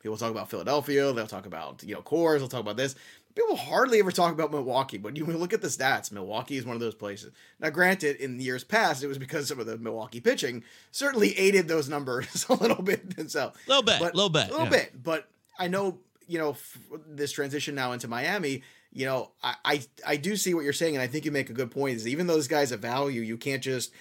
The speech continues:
Speaker 1: take an ink out and, and say, "Oh, yeah, he's gonna be thirty home runs again, just like he was last year," because it's a totally dis-, different set of circumstances, different lineup,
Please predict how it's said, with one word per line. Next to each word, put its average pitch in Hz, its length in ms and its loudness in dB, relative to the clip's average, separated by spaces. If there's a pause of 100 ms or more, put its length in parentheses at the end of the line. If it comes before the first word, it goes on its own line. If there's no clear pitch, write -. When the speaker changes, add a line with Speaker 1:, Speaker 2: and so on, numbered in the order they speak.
(580)
Speaker 1:
take 160 220 0
an 147 200 -4
ink 156 320 -2
out 120 280 -2 (140)
and, 131 280 -4
and 127 220 -2
say, 123 480 2
"Oh, 156 120 2
yeah, 160 220 4
he's 139 160 -2
gonna 139 180 0
be 135 120 -4
thirty 135 340 -2
home 123 220 -6
runs 131 220 -2
again, 117 280 -2
just 117 140 -4
like 117 120 -4
he 113 80 -2
was 110 240 -2
last 151 340 -2
year," 110 100 -2
because 110 360 -4
it's 104 100 -10
a 110 60 -6
totally 131 280 0
dis-, 131 260 0
different 127 320 -6
set 107 80 -2
of 104 80 -6
circumstances, 92 600 -8
different 131 320 -4
lineup, 98 380 -6